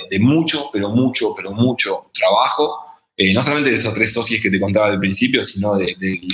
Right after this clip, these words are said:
mega equipazo que tenemos hoy trabajando con, con nosotros. Y no solamente es esta actitud, sino también es el, el, el animarnos. O sea, realmente animarnos a decir, "Che,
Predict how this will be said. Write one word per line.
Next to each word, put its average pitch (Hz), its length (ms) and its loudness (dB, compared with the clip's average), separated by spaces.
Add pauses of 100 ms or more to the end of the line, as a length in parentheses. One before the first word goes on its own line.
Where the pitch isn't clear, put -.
(680)
mega 107 280 2
equipazo 101 640 0
que 98 100 -2
tenemos 104 460 -2
hoy 104 160 2
trabajando 104 680 -2 (380)
con, 92 440 2
con 95 180 2
nosotros. 110 680 0 (460)
Y 139 400 2
no 156 100 2
solamente 120 580 2
es - 220 -4
esta 95 160 -2
actitud, 101 540 0
sino 107 260 -2
también 117 300 0
es 117 160 -2
el, 92 300 0
el, 87 300 -8
el 92 120 -2
animarnos. 95 920 -2
O - 40 -6
sea, 92 580 0
realmente 110 800 2 (640)
animarnos 123 580 4
a 113 60 0
decir, 110 300 2
"Che, 120 400 -2